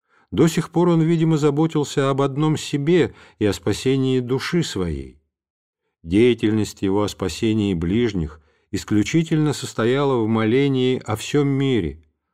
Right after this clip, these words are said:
о живых и усопших православных христианах. По свойству пустынножительства и затвора практическая польза и руководство ближних еще не входили в разряд его действий.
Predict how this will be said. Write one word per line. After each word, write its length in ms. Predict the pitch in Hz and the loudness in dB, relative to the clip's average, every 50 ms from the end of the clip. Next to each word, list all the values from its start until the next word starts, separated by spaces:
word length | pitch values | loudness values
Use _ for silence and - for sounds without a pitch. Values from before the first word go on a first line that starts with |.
| _ _ - | _ _ -4
о 100 | 104 98 | -2 0
живых 460 | 90 101 107 107 139 156 156 - - | 2 2 2 2 2 2 0 0 0
и 20 | |
усопших 800 | 107 95 87 80 - - 123 131 135 - - - 123 - - - _ - | -2 -2 -2 -2 -2 0 0 0 -2 -4 -10 -10 -10 -12 -14 -14 _ -4
православных 800 | - 98 87 85 82 - - 87 92 104 113 107 104 92 - | -2 0 0 0 -2 -4 -4 -4 -2 -2 -2 -2 -4 -4 -6
христианах. 840 | - 92 87 - - - 87 80 76 71 71 71 71 73 - _ _ _ _ _ _ _ _ _ _ _ _ _ _ _ _ _ _ _ _ _ _ _ _ _ _ _ | -6 -6 -6 -6 -8 -6 -6 -6 -4 -6 -8 -10 -14 -18 -20 _ _ _ _ _ _ _ _ _ _ _ _ _ _ _ _ _ _ _ _ _ _ _ _ _ _ _
По 100 | - 131 | -6 -4
свойству 640 | - - 127 143 156 156 156 - - 139 139 143 123 | -2 0 2 2 2 2 0 -2 -2 -2 0 0 -2
пустынножительства 1300 | - - 127 - - - 143 139 139 135 131 117 95 120 160 170 - 117 90 78 - - - - 80 | -2 -4 -6 -4 -2 0 0 0 2 2 0 0 0 0 0 -2 -2 -2 -4 -4 -6 -8 -8 -4 -4
и 100 | 80 80 | -2 -2
затвора 760 | 78 80 87 82 - 95 90 123 151 147 117 78 69 - - _ _ _ _ _ _ _ _ _ _ _ _ | -2 -2 -4 -4 -2 -2 0 2 2 2 2 0 -4 -8 -14 _ _ _ _ _ _ _ _ _ _ _ _
практическая 840 | - 117 120 - - - 202 170 - 170 - - - 160 151 151 | -2 -2 -2 -2 -2 -4 -4 -4 -4 -6 -8 -4 -2 0 2 2
польза 480 | 147 - - 165 180 180 160 127 147 151 | 0 0 0 2 2 2 2 0 0 0
и 60 | 151 | 2
руководство 720 | 143 139 139 - - 123 139 160 160 160 - - - 139 131 | 2 0 0 0 0 0 0 0 -2 -4 -4 -2 -2 -2 0
ближних 600 | 123 123 139 170 175 147 135 147 151 143 - - _ _ _ _ _ - | 0 0 0 2 2 0 0 0 -2 -4 -4 -8 _ _ _ _ _ -4
еще 300 | 135 131 - - 175 175 | -4 -4 0 0 2 2
не 100 | 180 160 | 2 0
входили 540 | - - 165 160 151 180 170 143 101 90 | 0 0 -2 0 0 2 2 2 2 2
в 80 | 80 76 | 0 0
разряд 460 | 90 92 82 85 98 104 104 95 - | 0 -2 0 0 2 2 0 0 0
его 180 | 107 101 110 110 | -2 0 0 0
действий. 600 | 104 117 110 87 80 - - - 69 65 - | 0 0 0 0 -2 -4 -10 -16 -18 -20 -20